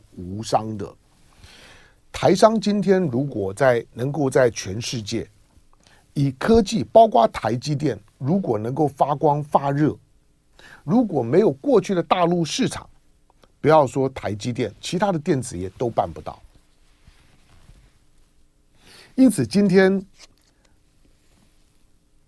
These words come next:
台商，尤-，尤其在高科技领域里面的台商，刚刚黄金勇的访问里面呢，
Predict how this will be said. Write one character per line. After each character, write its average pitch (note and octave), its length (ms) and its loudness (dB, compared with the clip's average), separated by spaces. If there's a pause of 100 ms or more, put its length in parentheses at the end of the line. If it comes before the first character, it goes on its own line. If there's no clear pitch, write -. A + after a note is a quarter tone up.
(240)
台 C#3 280 2
商， G3+ 320 4 (560)
尤-， D3+ 380 6
尤 E3 180 4
其 E3 200 -2
在 E3 140 4
高 F#3+ 200 4
科 F#3+ 180 2
技 E3+ 160 0
领 G2 220 -2
域 A#2+ 220 -2
里 F#2 100 -8
面 G#2+ 260 -6
的 G2 240 -6
台 F#2+ 280 -8
商， C3 280 -2 (1200)
刚 A#3+ 180 -6
刚 B3 160 0
黄 D3 380 4
金 G3+ 180 0
勇 A#2 140 -2
的 G#2+ 100 -4
访 F#2 220 -6
问 A#2+ 180 -2
里 F2 80 -10
面 F#2 260 -10
呢， C#2+ 140 -18